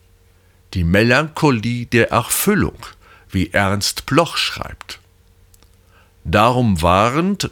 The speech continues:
George Bernhard Shaw vor jeder Erreichung von Lebenszielen. Seiner Auffassung nach gibt es zwei Tragödien, nämlich entweder nicht zu bekommen, was man ersehnt,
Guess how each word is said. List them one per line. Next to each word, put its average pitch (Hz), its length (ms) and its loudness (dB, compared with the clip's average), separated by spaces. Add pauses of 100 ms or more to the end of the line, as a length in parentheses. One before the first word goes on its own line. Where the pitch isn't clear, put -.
(100)
George 98 480 0
Bernhard 90 480 0
Shaw 113 520 -2 (460)
vor - 180 0
jeder 165 520 2
Erreichung 101 640 0
von 143 360 -2
Lebenszielen. 82 1120 -2 (1500)
Seiner 165 500 0
Auffassung 135 580 2
nach 113 360 0 (280)
gibt - 260 -2
es 120 180 -2
zwei 120 360 0
Tragödien, 95 720 -4 (960)
nämlich 87 420 -2
entweder 156 800 0
nicht 160 320 0
zu 131 180 2
bekommen, 147 640 0
was - 220 -2
man 101 160 0
ersehnt, 92 800 -4